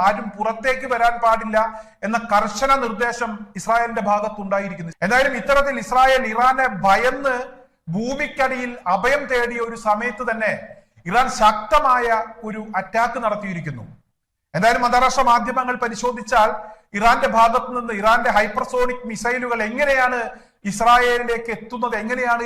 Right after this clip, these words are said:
എത്തിയത് എന്ന് നമുക്ക് മനസ്സിലാക്കാൻ കഴിയും. ആകാശത്ത് ഒരേ സമയം ഒരുപാട് മിസൈലുകൾ പ്രത്യക്ഷപ്പെടുന്നു. ഈ മിസൈലുകളെ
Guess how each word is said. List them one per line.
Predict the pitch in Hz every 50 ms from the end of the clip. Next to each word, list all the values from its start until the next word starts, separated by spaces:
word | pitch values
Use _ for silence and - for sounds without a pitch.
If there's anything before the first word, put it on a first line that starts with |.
| 226 214
എത്തിയത് | 214 214 - - 262 269 254 214 240 233 220 220 - - - _ _ -
എന്ന് | 202 220 220 214
നമുക്ക് | 208 208 202 202 208
മനസ്സിലാക്കാൻ | 202 196 208 208 208 202 202 202 190 175
കഴിയും. | 160 131 113 110 - - _ _ _ _ _ _ _ _ _ - - 170 190
ആകാശത്ത് | 214 240 240 247 240 - 269 - - 262 254 220 175 180 180
ഒരേ | 190 208 233 262 - 277
സമയം | 254 262 262 247 220 156 110 - - _ _ _ _ _ _ _ _ _ _ - 160
ഒരുപാട് | 170 208 196 254 254 262 277 269 277 269
മിസൈലുകൾ | 262 240 - - 262 269 262 262 254 254 254
പ്രത്യക്ഷപ്പെടുന്നു. | 240 - - 277 - 214 - 202 175 156 143 120 - - - _ - 202
ഈ | 247 262 226
മിസൈലുകളെ | 220 208 220 269 277 285 294 294 294 277 277 277